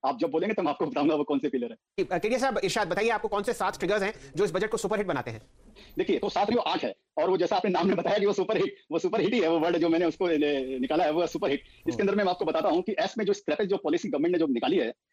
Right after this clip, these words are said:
Speaker 1: अ, जो वॉलंटरी, जो ऑटोमोबाइल के लिए, वो बहुत गजब की पॉलिसी है। उसका हम चार पांच सालों से इंतजार कर रहे थे,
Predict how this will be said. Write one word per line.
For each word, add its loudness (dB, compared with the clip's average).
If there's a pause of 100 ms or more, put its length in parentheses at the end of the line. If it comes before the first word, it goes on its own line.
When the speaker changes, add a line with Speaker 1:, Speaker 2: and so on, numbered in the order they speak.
(120)
Speaker 1:
अ, 2
जो 0
वॉलंटरी, 2
जो 2
ऑटोमोबाइल 0
के -2
लिए, 2
वो -2
बहुत -2
गजब -2
की -2
पॉलिसी -2
है। 2
उसका -4
हम -2
चार -2
पांच -2
सालों 0
से 0
इंतजार 2
कर -4
रहे -2
थे, 0